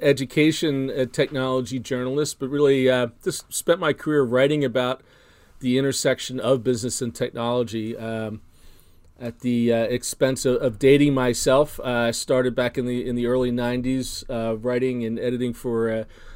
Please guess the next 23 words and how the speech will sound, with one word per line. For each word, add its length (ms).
a 100
supplement 480
to 80
Forbes 400
magazine 540
called 180
Forbes 420
A 180
S 180
A 100
P, 340
where 300
we, 460
uh, 160
legitimately 680
wrote 200
articles, 840
uh, 460
that 180
had 160
headlines 580
like, 240
"Will 300